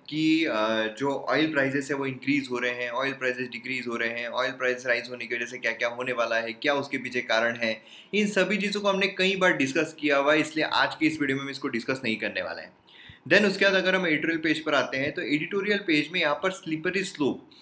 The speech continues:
ये वाला जो आर्टिकल है, ये वाला article basically यहाँ पर बात करता है काफ़ी दिलचस्प चीज़ के बारे में कि क्या हमें रशिया से ऑयल purchase करना चाहिए, जो हमें discounted rate पर मिल रहा है, क्या करना चाहिए,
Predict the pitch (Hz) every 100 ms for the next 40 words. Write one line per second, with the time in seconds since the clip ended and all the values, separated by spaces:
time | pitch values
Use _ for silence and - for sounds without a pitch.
0 | - - 135 165 214 190 185 185 185 135
1 | 135 156 156 139 127 160 135 156 170 170
2 | 151 139 143 156 147 127 123 135 147 147
3 | 135 127 143 139 123 - 120 123 - 135
4 | - 135 131 143 143 110 113 139 127 117
5 | 117 165 165 135 131 147 120 107 104 107
6 | - - - - 135 180 175 170 170 131
7 | 123 160 147 175 - 135 156 165 139 131
8 | 156 156 131 120 139 139 127 117 123 104
9 | 98 - 123 127 127 - 151 156 165 139
10 | 120 127 143 131 117 117 135 - 127 117
11 | 110 120 120 110 107